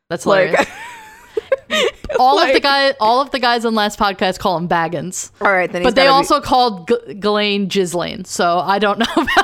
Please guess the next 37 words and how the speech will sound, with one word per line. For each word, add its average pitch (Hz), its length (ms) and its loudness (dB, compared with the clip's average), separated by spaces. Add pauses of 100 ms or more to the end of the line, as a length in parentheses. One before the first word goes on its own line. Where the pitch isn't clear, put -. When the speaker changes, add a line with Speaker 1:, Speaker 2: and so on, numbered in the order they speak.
(460)
Speaker 1:
I 285 60 -2
don't 311 180 0
know 285 140 2
if 277 100 -2
I 247 100 2
trust 240 340 -2
them 190 100 -4
anymore. 175 380 -6
<laughs> - 20 -20
I'm 381 960 -2
gonna 453 180 2
call 294 280 2
him 254 120 0
Baggins, 180 640 -2 (480)
'cause 214 120 0
that's 202 160 2
Speaker 2:
Okay. 220 80 0
Speaker 1:
what 190 80 0
it 151 40 -4
looks 170 220 -6
like. - 260 -8
Speaker 2:
Yeah, 440 140 -2
sure. 262 160 -2
Speaker 1:
But 254 160 -2 (160)
neither 254 640 0
of 208 320 -2
the, 202 160 -4
neither 233 380 0
of 226 80 -2
these 226 160 -2
parties 208 360 -2
will 196 160 0
reveal 180 560 0
the 175 180 -6
sum 160 520 -2 (100)
of 170 220 -4
what 170 340 -2